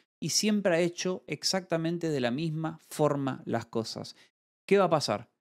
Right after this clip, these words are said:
Cuando sea algo nuevo, algo mejor, algo que es una evolución, una actualización, no se actualizan, se quedan atrás. Y ese es el clásico dinosaurio que se hace tech leader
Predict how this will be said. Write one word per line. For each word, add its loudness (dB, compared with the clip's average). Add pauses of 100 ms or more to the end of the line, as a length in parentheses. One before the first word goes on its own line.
(140)
Cuando 4
sea 4
algo 6
nuevo, 2
algo 2
mejor, 2
algo 2
que -4
es -6
una 0
evolución, 4
una 2
actualización, 0 (220)
no 4
se -2
actualizan, -2
se -2
quedan 0
atrás. -6 (720)
Y 4
ese 6
es 6
el 4
clásico 4
dinosaurio 2 (520)
que 2
se 2
hace 4
tech 2
leader 4